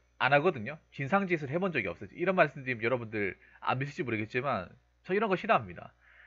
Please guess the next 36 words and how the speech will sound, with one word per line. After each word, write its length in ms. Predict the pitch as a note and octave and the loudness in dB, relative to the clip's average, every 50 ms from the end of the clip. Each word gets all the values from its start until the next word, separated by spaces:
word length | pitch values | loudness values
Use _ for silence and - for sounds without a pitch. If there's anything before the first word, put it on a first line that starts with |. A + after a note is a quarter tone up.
| - _ | -10 _
왜냐하면 520 | - C#3 F#3 A#3 A#3+ A3+ A3+ A#3+ A#3+ E3 C3+ | 2 4 8 10 12 12 10 10 6 4 2
물건이 260 | D#3+ G#3+ B3+ B3 A3 | 4 6 6 6 6
잘못된 420 | - E3 C3 C#3+ D#3 - G#3 G3+ | 4 0 -2 -2 -2 -2 -2 0
거는 180 | F3 F3+ D3 A#2 | 0 0 0 4
내가 240 | A#2 D3 F#3 A#3 A3 | 4 8 8 8 8
산 160 | - A#3 A3 | 6 4 -2
것도 160 | G#3+ F#3+ F3 | -2 -4 -6
제-, 120 | - - A#2 | -8 -4 0
내가 320 | A2+ D3 F3+ A3 A3 F#3+ - - _ - | 4 8 8 8 8 8 4 -4 _ -2
살면서 420 | - C4 C4 B3 A#3 F#3+ G3+ F3 | 2 2 2 4 2 0 -2 -4
잘 260 | - - B2 B2+ - _ _ _ _ _ - - - - - - _ | -2 -2 -4 -4 -4 _ _ _ _ _ -20 -20 -20 -20 -20 -20 _
파악하지 440 | - - C4+ C4+ C4 C4 B3+ G3 D#3+ | 4 8 8 10 10 10 8 8 6
못한 280 | B2 A#2+ - - D3+ B2 | 0 -6 -4 -4 -4 -4
내 100 | F#2+ F2+ | -4 -6
책임도 300 | - - F#3+ F#3+ D#3 D3+ | -4 -4 -4 -4 -4 -6
있기 200 | D3+ - B2 - | -8 -8 -10 -8
때문에. 360 | F#2 E2+ E2+ D#2+ D2+ - - - _ _ _ | -10 -10 -10 -12 -18 -20 -20 -20 _ _ _
그리고 400 | _ - E3+ G3 G3 F3 C3+ - - _ - _ _ - | _ -4 -2 2 2 2 0 0 -6 _ -20 _ _ -2
웬만큼 480 | A#2+ B2+ E3 A3+ A#3+ A#3+ - A#3+ F3+ | 0 4 6 6 6 4 2 -4 -4
뭐 100 | D3+ C#3+ | -4 -4
못 140 | A#2 A#2 D3 | -4 -4 -4
쓰는 240 | - - A3+ A3 G3+ | -2 -2 -2 -2 -2
정도가 340 | F3 D3+ D3+ E3 D#3+ C#3+ B2+ | -2 -2 -2 0 4 4 4
아니면 220 | C#3 C#3 B2 A2 | 4 4 0 -6
저는 180 | G#2 B2+ G#2+ G2+ | -6 -6 -8 -8
씁니다. 400 | - F#3+ G3+ G3 D#3+ A#2 F2+ E2+ | -8 -8 -6 -4 -4 -4 -4 -2
왜, 140 | G#2+ C#3 | -2 -2
웬만하면 380 | D3 D3+ F#3+ A3 A#3+ A#3+ A3+ G3 | -2 -2 0 4 4 4 6 6
난, 240 | F#3 E3+ E3 G3+ E3+ | 4 2 2 2 2
난 160 | F#3+ G3+ F3+ | 2 2 2
솔직히 500 | - - G#3+ - - G#3 A3+ F3 B2+ - - - - - _ - | 0 -4 -8 -6 0 2 4 4 2 0 -4 -20 -20 -20 _ 2
내 120 | C#3+ C#3+ | 4 4
돈 200 | D#3+ A3 A3+ A3 | 6 4 2 0
주고 180 | A#3 B3+ A3 G3+ | 0 0 0 0
물건 220 | D3 D#3+ F#3 F#3+ | 2 2 0 0
사놓고 680 | F#3+ - A3 A3 A3 A3 - D3 C#3 D3 A2 E2 E2 | 0 0 0 0 -2 -2 -2 -2 -2 -2 -4 -6 -10